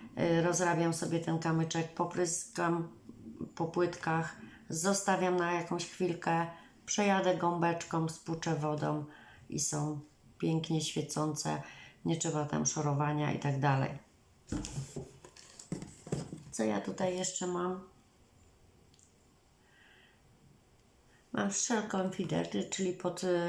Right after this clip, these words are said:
pod pachy. Rewelacyjnie utrzymuje, y, delikatny zapach. Jest zabezpieczony, także zdejmuję sobie to,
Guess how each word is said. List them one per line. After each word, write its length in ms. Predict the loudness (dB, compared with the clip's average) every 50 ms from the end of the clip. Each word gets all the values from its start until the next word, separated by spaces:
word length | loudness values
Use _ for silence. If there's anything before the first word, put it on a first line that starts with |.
| -2 -2
pod 140 | -4 -4 -6
pachy. 600 | -2 0 0 0 0 0 -2 -2 0 0 0 -2 -4 -8 -16 -20 _ _ _ _ -20 _ -20 -20 -20 -20 -20 -20 -20 -20 -20 -20 -10 -4
Rewelacyjnie 880 | 2 2 4 6 6 6 6 4 2 2 0 0 2 4 4 4 2 2
utrzymuje, 800 | 0 -2 -2 -2 0 2 2 4 4 4 4 4 4 2 2 -2 -4 -8 -14 -18 -20 -20 -20 -20 -10 -6
y, 540 | -2 0 2 2 2 2 2 2 2 2 0 0 -4 -10 -18 -20 -20 -20 _ _ -14
delikatny 720 | -4 0 2 2 2 2 2 2 0 2 2 2 2 2
zapach. 600 | 2 2 0 0 0 0 0 0 -2 -6 -10 -16 -20 -20 -20 -20 _ -20 -20 -20 -20 -20 -20 -20 -20 _ -20 _ _ _ _ _ _ _ _ _ _ -16 -14 -14 -14 -18 -12 -10 -10 -10 -10 -12 -12 -12 -12 -12 -6
Jest 320 | -2 0 0 0 0 -2
zabezpieczony, 1120 | -2 4 6 6 6 6 4 2 2 2 0 0 0 0 2 2 2 4 4 4 2 2 0 -2 -4 -8 -18 -20 -20 -20 -20 _ -20 -20 -20 -20 -20 -20 -20 -20 -20 -12 -10
także 380 | -8 -6 -4 0 0 0 0 -2 -6 -14 -20 -20 -16
zdejmuję 580 | -10 -2 2 2 4 4 4 4 4 4 2 2
sobie 540 | 0 0 0 0 2 2 2 2 0 -2 -4 -10 -4 0
to, 280 | 2 4 4 4 2